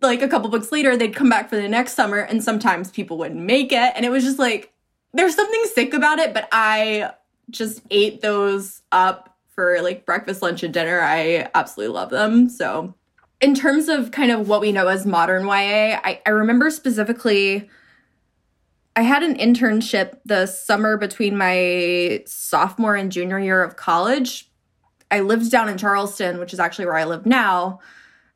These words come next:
And I just, like, walked to a bookstore. I think it was a Borders back at the time. And I was looking in the Y A section, and I ended up picking up the Gemma Doyle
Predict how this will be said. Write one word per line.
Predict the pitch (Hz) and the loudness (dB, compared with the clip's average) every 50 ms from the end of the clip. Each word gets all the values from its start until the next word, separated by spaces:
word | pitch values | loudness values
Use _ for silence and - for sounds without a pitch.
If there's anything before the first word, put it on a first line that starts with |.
| _ - | _ -2
And | 190 185 185 180 180 175 | 0 0 0 0 0 0
I | 165 180 180 180 175 175 180 175 151 | 2 2 2 2 2 2 2 0 -2
just, | 123 196 190 190 208 | -4 -4 -6 -4 -4
like, | 190 185 - | -4 -2 2
walked | 247 254 240 240 240 240 - | 4 4 4 4 0 -4 -8
to | - 233 202 202 | -6 -4 -4 -2
a | 190 180 | -2 -4
bookstore. | 180 180 320 - - - - - 285 262 233 233 226 220 | -2 -2 -2 -4 -4 -6 -4 0 2 2 4 4 2 2
I | 220 | 0
think | 214 240 226 | 0 -2 -2
it | 247 220 | -2 -2
was | 226 214 | -2 -4
a | 220 | -4
Borders | 185 185 - 190 196 190 202 208 202 202 | -4 -2 -2 0 0 2 2 2 0 2
back | 196 190 185 202 - | 0 0 0 0 -2
at | - - | -6 -6
the | 202 208 | -6 -6
time. | - - 214 185 175 185 190 180 180 135 | -4 -2 0 0 0 0 -2 -2 -4 -4
And | 156 175 | -2 -2
I | 175 | -2
was | 180 180 185 | -2 -2 -4
looking | 208 208 226 208 | -4 -4 -4 -4
in | 202 190 | -2 -2
the | 180 175 | -2 0
Y | 170 175 175 | 0 2 2
A | 185 185 190 | 2 0 0
section, | 190 190 202 175 175 - - 196 180 180 180 175 | -2 -2 -2 -4 -4 -4 -6 -6 -4 -4 -4 -4
and | 156 117 160 160 | -4 -4 -4 -4
I | 160 165 | -4 -4
ended | - - 175 175 185 170 | -4 -4 -4 -2 -2 0
up | 175 - - - | 0 -2 -4 -8
picking | 202 190 - 175 175 | -14 -12 -10 -6 -4
up | 180 175 175 175 - _ - - - - - - - _ _ | -2 -2 -2 -4 -8 _ -20 -20 -20 -20 -20 -20 -20 _ _
the | - 208 | -2 0
Gemma | 196 - 233 226 233 214 196 | 2 2 2 2 2 2 0
Doyle | 185 185 - 202 196 196 208 226 233 233 233 233 233 226 226 226 214 214 - | -2 -4 -2 0 2 2 2 2 0 0 0 0 0 0 0 -2 -4 -8 -14